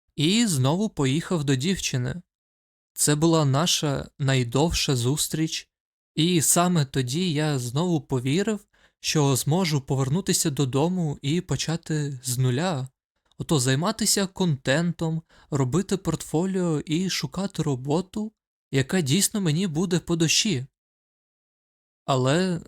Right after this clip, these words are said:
додому я не повернувся. Мені запропонували поїхати працювати в Польщу. Робота, житло, все мало йти в комплекті.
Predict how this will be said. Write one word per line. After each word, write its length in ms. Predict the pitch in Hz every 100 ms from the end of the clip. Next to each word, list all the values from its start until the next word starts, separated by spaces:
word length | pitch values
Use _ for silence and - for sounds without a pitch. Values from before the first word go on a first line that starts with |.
| _
додому 760 | 139 123 123 135 170 175 165 - -
я 440 | 127 131 156 165 - -
не 220 | 135 165
повернувся. 840 | - 139 135 123 123 127 - 175 - _ _ _ _ _ _ _ _ _ _ _
Мені 300 | 139 135 185
запропонували 920 | 190 156 - 143 147 131 131 175 165
поїхати 640 | 131 131 127 170 - - 135
працювати 840 | - 123 - 135 135 - 127 135 -
в 100 | -
Польщу. 600 | - 127 135 - 208 - _ _ _ _ _ _ _ _ -
Робота, 760 | 135 120 151 214 - 175 165 135
житло, 500 | 123 - 156 190 160
все 320 | - 190 208
мало 320 | 160 175 147
йти 180 | 131 151
в 80 | -
комплекті. 680 | 143 131 131 120 - 165